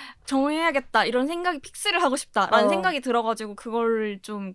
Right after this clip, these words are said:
Speaker 1: 계속 꾸준히 먹으려고 하고 이제 그 프로틴이 좀 새로 추가가 됐고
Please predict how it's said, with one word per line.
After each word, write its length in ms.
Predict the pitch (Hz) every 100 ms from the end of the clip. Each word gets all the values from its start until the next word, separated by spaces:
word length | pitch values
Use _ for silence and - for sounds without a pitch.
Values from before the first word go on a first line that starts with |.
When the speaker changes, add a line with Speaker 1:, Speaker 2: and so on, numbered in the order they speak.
| - -
Speaker 1:
계속 240 | 226 220
꾸준히 320 | 262 285 269
먹으려고 440 | 190 190 208 190 208
하고 300 | 269 370 -
이제 300 | 233 214 208
그 220 | - 202
프로틴이 960 | - 339 - 294 214 - 214 202 190 185
좀 240 | 202 196
새로 240 | 190 277 240
추가가 340 | - 302 262
됐고 400 | - 190 - 311